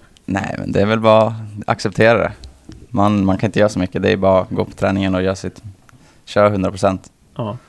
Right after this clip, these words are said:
Speaker 1: Så liksom, ja.
Speaker 2: Det är inte tråkigt, alltså, att, äh.
Speaker 1: Det är klart, alltså, om man träffar ju, om det är någon som sticker så, alltså, man träffar dem varje dag, så det kan ju vara tråkigt om de sticker.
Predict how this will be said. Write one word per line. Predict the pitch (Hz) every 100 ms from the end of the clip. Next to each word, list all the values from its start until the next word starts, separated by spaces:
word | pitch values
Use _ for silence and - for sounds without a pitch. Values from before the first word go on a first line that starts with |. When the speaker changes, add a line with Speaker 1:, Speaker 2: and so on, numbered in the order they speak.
| _ _ -
Speaker 1:
Så | -
liksom, | 95 - -
ja. | - - _ _ - _
Speaker 2:
Det | 143
är |
inte | 131
tråkigt, | 139 - 175 - - 190 -
alltså, | - -
att, | 95 -
äh. | - - 98 - - -
Speaker 1:
Det | 95
är | 101
klart, | 104 104 95
alltså, | 101 104
om |
man | 98
träffar | 95 104 - 117
ju, | 104 95
om | 101
det | 95
är |
någon | 92 92
som | -
sticker | 95 117 - 95
så, | 90 90 87 -
alltså, | - -
man | 95
träffar | 90 95 -
dem | 101
varje | 92 92
dag, | 95 95
så | 92
det | 87
kan | 98
ju |
vara | 92
tråkigt | 92 92 90 104
om |
de | 92
sticker. | - - -